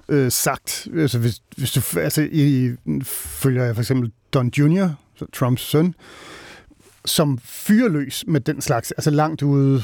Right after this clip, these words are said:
øh, udsagn om det ene og det andet, Trumps planer og så videre. Og så meget tit nede i, i kommentarfeltet, lige så, "Slap dog af, fatter heller ikke en joke, I liberale er så uptight." Men, men man kan jo bare ikke rigtig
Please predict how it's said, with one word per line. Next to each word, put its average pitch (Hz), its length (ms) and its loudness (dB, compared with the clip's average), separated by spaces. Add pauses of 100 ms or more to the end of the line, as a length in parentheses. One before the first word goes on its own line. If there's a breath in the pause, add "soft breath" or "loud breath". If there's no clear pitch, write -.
(120)
øh, 135 280 2 (340)
udsagn 131 540 2
om 127 280 2
det 131 180 0
ene 131 120 2
og 131 40 2
det 123 60 -2
andet, 117 260 0
Trumps 127 280 -2
planer 135 300 -2
og 123 80 0
så 120 60 -4
videre. 120 240 0 (760 loud breath)
Og 170 120 2
så 170 240 0 (160)
meget 131 300 0
tit - 420 -4 (100)
nede 131 360 4
i, 135 180 -2
i - 20 -2
kommentarfeltet, 131 840 -2
lige 123 140 0
så, 131 140 0
"Slap 113 320 -2
dog 127 220 -2
af, 139 180 -4
fatter 139 320 0
heller 139 140 2
ikke 131 120 -2
en 120 160 -2
joke, 127 300 -2
I 151 100 0
liberale 123 460 0
er 123 100 2
så 127 180 0
uptight." 117 380 -2 (360 loud breath)
Men, 143 260 2 (220)
men 143 260 2 (160)
man 156 220 0
kan 143 100 0
jo 143 60 4
bare 143 260 4
ikke 151 160 -2
rigtig 143 240 0